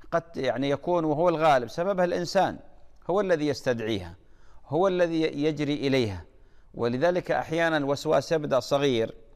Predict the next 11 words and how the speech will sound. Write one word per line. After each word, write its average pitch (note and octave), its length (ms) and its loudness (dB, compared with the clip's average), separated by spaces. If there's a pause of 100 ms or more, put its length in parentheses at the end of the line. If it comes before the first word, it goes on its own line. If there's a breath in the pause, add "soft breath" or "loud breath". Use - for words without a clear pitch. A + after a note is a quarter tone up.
(320)
فيركز D3 640 0
عليه D3+ 240 4
الإنسان B2 640 -2 (380 soft breath)
فيكبر C#3+ 520 0
يصبح D#3 340 -6
ورم D3+ 440 2
عظيم، C#3 400 -2
نسأل C3+ 320 -4
الله C3+ 260 2
العافية B2 400 -2
والسلامة. A#2 580 -2